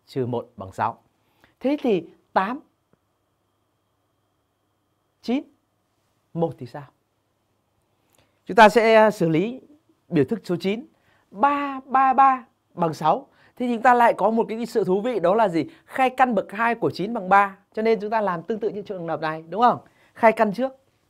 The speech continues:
Khai căn bậc hai của chín thì nó ra số ba, đúng không? Ra số ba chúng ta áp dụng đúng như trên này. Ta sẽ có chỗ này là,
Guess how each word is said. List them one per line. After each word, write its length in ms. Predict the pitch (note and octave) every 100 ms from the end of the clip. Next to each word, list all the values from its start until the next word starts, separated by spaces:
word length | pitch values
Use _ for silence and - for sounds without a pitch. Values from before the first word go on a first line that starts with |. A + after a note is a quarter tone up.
| _ _ _ _ _ _
Khai 220 | G3 F#3
căn 220 | F#3 F#3+
bậc 120 | D#3
hai 240 | D#3+ E3 E3+
của 340 | D3+ A2 A#2+ - _ _ _ _
chín 320 | C3+ C#3+ G#3+ _ _ _ _ _ _ _ _ _
thì 120 | - E3
nó 100 | G3
ra 140 | G#3+
số 140 | G3+
ba, 260 | F#3+ G3+ G3+ - _ _ _ _
đúng 160 | D3 F3+
không? 220 | G3 A2 _ _ _ _ _ _ _ _ _ -
Ra 120 | A#3
số 140 | A3+
ba 200 | A3 A#3
chúng 120 | G#3 G3+
ta 80 |
áp 180 | G#3 G3+
dụng 220 | F#3+ -
đúng 180 | E3+ F#3+
như 100 | G3+
trên 180 | F3 D3
này. 180 | A2+ - _ _
Ta 140 | - C#3
sẽ 140 | C#3+
có 300 | B2+ A#2 B2+ D#3+ _ _ _ _ _
chỗ 120 | -
này 180 | D3+ C#3
là, 240 | A#2+ A2